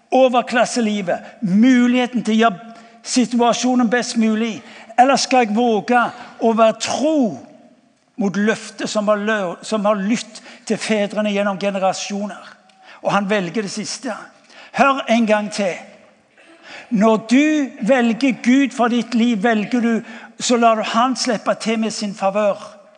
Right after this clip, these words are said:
Vi leser om, eh, vi leser om samme beretning hos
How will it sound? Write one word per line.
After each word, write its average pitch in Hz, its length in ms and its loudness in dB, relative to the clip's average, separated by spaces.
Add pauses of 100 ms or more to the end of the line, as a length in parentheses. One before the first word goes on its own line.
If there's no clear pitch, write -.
(640)
Vi 220 140 4
leser 240 640 2
om, 214 300 2
eh, 185 320 4 (300)
vi 202 120 2
leser 233 360 2
om 208 80 -4
samme 240 340 2
beretning 226 380 0
hos 180 180 -4